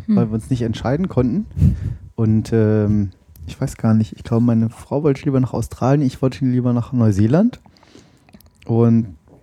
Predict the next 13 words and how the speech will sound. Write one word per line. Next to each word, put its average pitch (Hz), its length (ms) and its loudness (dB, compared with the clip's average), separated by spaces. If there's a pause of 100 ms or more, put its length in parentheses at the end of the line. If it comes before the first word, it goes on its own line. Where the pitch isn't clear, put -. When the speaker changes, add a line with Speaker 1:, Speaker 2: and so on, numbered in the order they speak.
(380)
Speaker 2:
hab 98 100 -6
mir 123 140 0
gedacht, 110 200 -6
so, 127 80 -4
hm, 131 600 -4
okay, 143 340 -4
maximale 131 600 0
mögliche - 340 -4
Urlaubsdauer, 135 580 2
vier 120 220 0
Wochen. 214 320 2 (1900)
Ist - 140 -4
auch, 147 140 0